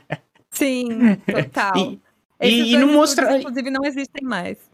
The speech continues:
Speaker 1: É verdade, né? Isso que eu ia falar agora até, porque eu nunca mais ouvi falar deles, né? Nunca mais. Eu não
Speaker 2: Sim.
Speaker 1: lembro de que cidade que eles são e tudo mais.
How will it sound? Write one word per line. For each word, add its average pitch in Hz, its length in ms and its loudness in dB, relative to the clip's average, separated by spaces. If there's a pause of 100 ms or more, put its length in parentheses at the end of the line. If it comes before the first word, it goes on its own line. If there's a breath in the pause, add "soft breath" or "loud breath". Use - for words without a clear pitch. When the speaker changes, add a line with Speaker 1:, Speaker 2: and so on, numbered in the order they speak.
(260)
Speaker 1:
É 220 140 4
verdade, 214 680 2
né? 185 160 4
Isso 196 120 0
que - 60 -2
eu 208 60 4
ia 208 60 2
falar 214 280 2
agora 196 420 2
até, 135 160 0
porque 123 140 -2
eu 156 60 2
nunca 254 260 4
mais 226 260 2
ouvi 170 200 2
falar 113 340 0
deles, 90 480 -2
né? 95 260 -4 (640)
Nunca 117 380 0
mais. 151 220 0
Eu 143 80 2
não 147 60 4
Speaker 2:
Sim. 147 60 4
Speaker 1:
lembro 170 160 2
de 180 60 2
que 190 140 0
cidade 147 480 0
que - 100 -2
eles 135 160 0
são 117 300 0
e 120 40 0
tudo 120 240 0
mais. 120 480 0